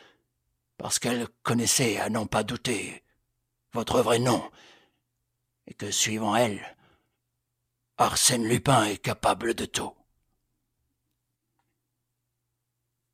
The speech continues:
Il y eut un silence, et combien poignant le silence, en une pareille minute.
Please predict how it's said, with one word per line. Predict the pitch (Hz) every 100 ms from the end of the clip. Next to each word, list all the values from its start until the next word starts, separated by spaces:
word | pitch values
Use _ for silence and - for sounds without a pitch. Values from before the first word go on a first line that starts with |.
| _ _ _ _ _ _ _ -
Il | 131 143
y |
eut | 185 180
un | 170
silence, | - 165 143 117 85 - - - _ _ _ _ _ _ -
et | 127
combien | - 160 131 127 160 107 - -
poignant | 135 139 127 82 -
le | 95
silence, | - 90 85 80 - - - _ _
en | -
une | 107 104
pareille | 107 104 101 98
minute. | 104 104 - -